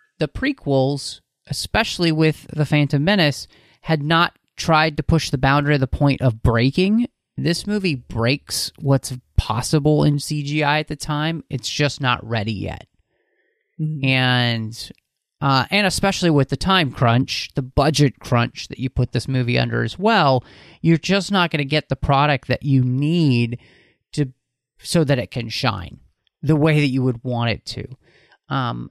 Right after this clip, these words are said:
Speaker 1: and, you know, I love the fact that,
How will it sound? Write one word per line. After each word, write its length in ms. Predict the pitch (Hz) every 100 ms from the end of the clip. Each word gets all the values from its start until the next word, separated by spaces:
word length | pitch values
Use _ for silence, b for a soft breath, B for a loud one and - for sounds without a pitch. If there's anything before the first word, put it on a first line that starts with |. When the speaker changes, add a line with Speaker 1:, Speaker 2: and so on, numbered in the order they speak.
| -
Speaker 1:
and, 640 | 165 170 160 151 143 - _ _ _ _
you 140 | - 180
know, 100 | 165
I 140 | 170 180
love 640 | 175 175 220 202 151 147
the 100 | 147
fact 480 | - 127 117 _ 127
that, 400 | 123 117 113